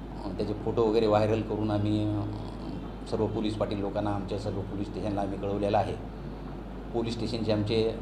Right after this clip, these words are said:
अ, दोन पथक, दोन अधिकारी, दोन पथक, आरसीबी आहे आमची, त्याच्यानंतर एलसीबीचे लोक आहेत,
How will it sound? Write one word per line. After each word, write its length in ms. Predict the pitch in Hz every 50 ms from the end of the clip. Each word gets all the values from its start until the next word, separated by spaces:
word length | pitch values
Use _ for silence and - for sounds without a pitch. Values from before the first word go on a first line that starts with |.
| - 107
अ, 120 | 107 101
दोन 260 | 98 95 107 113 117 107
पथक, 600 | 98 113 107 107 120 101 - - - - - 104
दोन 160 | 104 101 101
अधिकारी, 400 | 104 101 107 104 107 104 107 104
दोन 180 | 104 104 104 98 98
पथक, 240 | 101 98 110 107 104 - - - - - - - - - - - - -
आरसीबी 420 | 95 95 92 - 107 98 101 104
आहे 180 | 101 104 107 104
आमची, 280 | 104 98 101 - 101 113 - - - - - - - -
त्याच्यानंतर 360 | - - 110 110 110 101 107 107
एलसीबीचे 440 | 107 104 - - 107 104 - 110
लोक 180 | 101 98 95 110
आहेत, 200 | 104 98 104